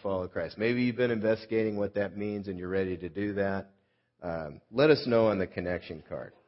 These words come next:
We have a base camp coming up. That's an opportunity to look at the core Christian message, to ask questions about it, to get your questions answered, to find out what, how do I connect with God? God's wanting that. How do I develop this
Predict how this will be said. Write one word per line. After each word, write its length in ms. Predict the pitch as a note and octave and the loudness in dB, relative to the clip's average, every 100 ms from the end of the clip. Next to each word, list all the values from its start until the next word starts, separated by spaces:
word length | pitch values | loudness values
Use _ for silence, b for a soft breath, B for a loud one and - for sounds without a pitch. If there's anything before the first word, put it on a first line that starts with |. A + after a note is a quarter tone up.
| _ _ _ B2+ | _ _ _ 4
We 140 | D#3+ | 8
have 180 | F3+ A#2+ | 8 8
a 60 | |
base 420 | F2+ A2 A2+ B2 - | 4 4 4 2 0
camp 240 | G2+ D#2 - | -8 -8 -10
coming 300 | G2 F2 E2 | -8 -8 -10
up. 140 | D#2 D2+ | -14 -4
That's 200 | G#2 G#2+ | -2 0
an 80 | A2+ | 2
opportunity 560 | A2 F#2+ F#2 A2 G#2+ G2 | 0 0 -4 -2 0 0
to 120 | F#2 | -2
look 300 | F2+ G#2+ A2+ | 0 0 2
at 120 | G#2 | 0
the 220 | G2 F2+ D#2 _ _ _ | 0 -2 -4 _ _ _
core 320 | B2+ B2 A#2+ | 4 6 6
Christian 540 | A#2 A2+ - G#2 G2 | 4 -2 -2 -4 -2
message, 460 | G2 G2+ G2+ G2+ - | 0 -2 -2 -8 -6
to 80 | F2 | 0
ask 240 | F#2 F2 | 0 0
questions 460 | - G#2+ G#2 G2+ F#2+ | -2 -2 -2 -6 -10
about 360 | F2+ F#2 F#2+ F#2+ | -8 -6 -4 -4
it, 160 | F#2 - _ _ _ - | -6 -10 _ _ _ -6
to 60 | |
get 140 | G2 G2 | -2 -2
your 120 | F2+ | -2
questions 440 | G#2+ G2 F#2 E2+ | 0 0 0 -6
answered, 380 | F#2+ F#2+ F#2 - | -4 -6 -8 -14
to 80 | E2 - | -10 -2
find 260 | A#2+ A#2 | 0 2
out 240 | G2+ F2 E2 | 2 0 -2
what, 400 | G#2+ A#2+ A#2+ - b b | 2 2 0 -8 b b
how 200 | B2 E3 | 2 2
do 120 | E3+ | 2
I 120 | B2 C3+ | -2 -6
connect 480 | A2 F#2 G2+ G#2 | -8 -8 -8 -10
with 180 | F#2 F2+ | -12 -8
God? 280 | F#2 F2 D#2+ - | -8 -8 -10 -2
God's 240 | A2+ A#2+ G#2 | 0 0 0
wanting 360 | A#2 G#2+ D#2+ | 0 0 -4
that. 220 | D2 C2 - | -10 -14 -6
How 140 | A2+ | -4
do 120 | B2+ | -2
I 120 | A2+ G#2 | -4 -6
develop 440 | F#2 F#2+ F#2+ - | -8 -6 -8 -10
this 160 | E2 | -16